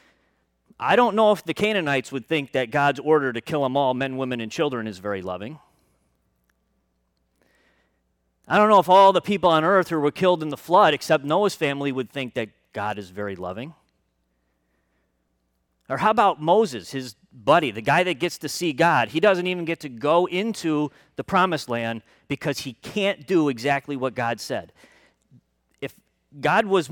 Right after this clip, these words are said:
if, if God was my father in my house when I was a teenager, I'd say, "That's not fair." And poor Uzzah's trying to save the ark from falling down as the oxen are bringing it, and he just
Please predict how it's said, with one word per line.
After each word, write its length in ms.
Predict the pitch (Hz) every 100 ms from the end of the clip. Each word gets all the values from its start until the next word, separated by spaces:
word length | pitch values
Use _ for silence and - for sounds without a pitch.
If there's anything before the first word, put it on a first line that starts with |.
| 175
if, 200 | 151 - - 139
if 220 | 139 -
God 220 | - 160
was 120 | 160 131
my 140 | 139
father 340 | 135 139 135
in 80 | 123
my 140 | 123 123
house 260 | 127 127
when 80 | 120
I 60 | 127
was 100 | 123
a 60 |
teenager, 400 | 113 127 127 123
I'd 100 | 131
say, 120 | 123
"That's 260 | 117 185 -
not 160 | 170 -
fair." 440 | 165 196 - - _ _ _ _ _ _ _ _ _ _ _ _ _ _ _ _ _ _ _ _ _ _ _ _ _ _ _ _ _ _ _
And 160 | - 175
poor 440 | 196 196 185 185 156 -
Uzzah's 540 | 170 214 233 151 160 -
trying 360 | 180 175 175
to 160 | 165 151 147 _ _
save 440 | - - 196 208 170
the 120 | 165
ark 240 | 185 202
from 160 | - 156
falling 380 | - 180 180 156
down 320 | 170 185 180
as 140 | 156
the 100 | 127
oxen 360 | 131 165 - 175
are 120 | 170
bringing 300 | 156 175 175
it, 120 | 180
and 100 | 135
he 120 | 143 160
just 320 | 135 -